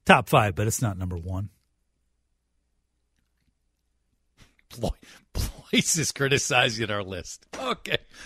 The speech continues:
Speaker 2: I've never felt so good about our list. <laughs> Who's number one?
Speaker 1: Blois is gonna be the one to come out with an authoritative list and put things like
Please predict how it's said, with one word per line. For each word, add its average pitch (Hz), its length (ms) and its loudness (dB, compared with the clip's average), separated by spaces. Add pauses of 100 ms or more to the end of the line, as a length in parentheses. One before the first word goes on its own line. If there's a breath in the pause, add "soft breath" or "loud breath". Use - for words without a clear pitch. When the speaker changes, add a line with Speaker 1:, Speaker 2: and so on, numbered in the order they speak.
(120 loud breath)
Speaker 2:
I've 156 260 2
never 165 260 8
felt 143 300 2
so 135 100 4
good 104 220 -2
about 95 240 -4
our 85 140 -12
list. - 460 -10 (220)
<laughs> - 1400 -4
Who's 240 240 10
number 269 240 12
one? 135 220 8 (500)
Speaker 1:
Blois 165 400 8
is 139 120 2
gonna 147 160 6
be 135 120 6
the 127 100 4
one 127 200 6
to 131 80 2
come 139 220 2
out 127 160 4
with 120 120 4
an 113 100 2
authoritative 120 640 4
list 120 220 2
and 113 80 -2
put 120 160 2
things 131 240 2
like 117 200 0